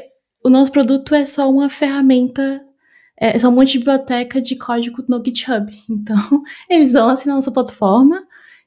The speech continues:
e vão ganhar um monte de código. E a gente espera que eles consigam usar esse código pra não passar, por exemplo, um ano inteiro desenvolvendo um monte de coisa que vai subir servidor, vai subir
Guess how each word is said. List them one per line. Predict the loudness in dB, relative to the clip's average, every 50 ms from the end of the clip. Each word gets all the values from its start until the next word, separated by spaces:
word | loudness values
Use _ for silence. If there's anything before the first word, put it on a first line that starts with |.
| _ _ _ _ _
e | -2 0
vão | 2 2 2 2
ganhar | 2 2 2 2
um | 2 2
monte | 2 2 2
de | 0
código. | 0 0 0 0 0 -2 -6 -8 -10 -10 -12 -16 _ _ _ -4
E | -2 0
a | 2
gente | 2 2 2 2 0
espera | -2 -4 -4 -6 -6 -6 -4 -4 -4 -6
que | -6 -10 -8 -6 -4
eles | -4 -2 -4 -6
consigam | -6 -6 -6 -6 -8 -10 -10 -8 -8 -8
usar | -8 -10 -10 -12 -12 -14 -16
esse | -16 -16 -18 -16
código | _ -6 -6 -4 -4 -6 -8 -8 -8 -10 -10 _ _ _ -20 -20 -20 -20 -20 _ _ _ _ _ _ _ _ _
pra | 0 0 2 2 2 0 0
não | 2 2 2 2 2
passar, | 0 0 -2 -4 -4 -6 -4 -4 -4 -4
por | -2 -2
exemplo, | -2 0 0 -2 -2 -2 -2 0 0
um | 0
ano | 0 0 0 0 0
inteiro | 2 0 0 -2 -4 -4 -4 -6
desenvolvendo | -10 -8 -6 -6 -4 -4 -4 -4 -2 0 0 0 0 0 -2 -4 -8 _ _ _ _ _ _ _ _ _ _ -20 -20 -4 0
um | 0
monte | 2 2 2 2 0 0
de | -2
coisa | 0 0 2 2 2 0 -2
que | -4 -4
vai | -4 -4 -4
subir | -4 -6 -4 -2 -2 -2
servidor, | -2 -2 -2 -2 -2 -2 0 2 2 2 0 0
vai | -2 -4
subir | -6 -6 -8 -10 -10 -10 -10 -10 -8 -8 -8 -8 -10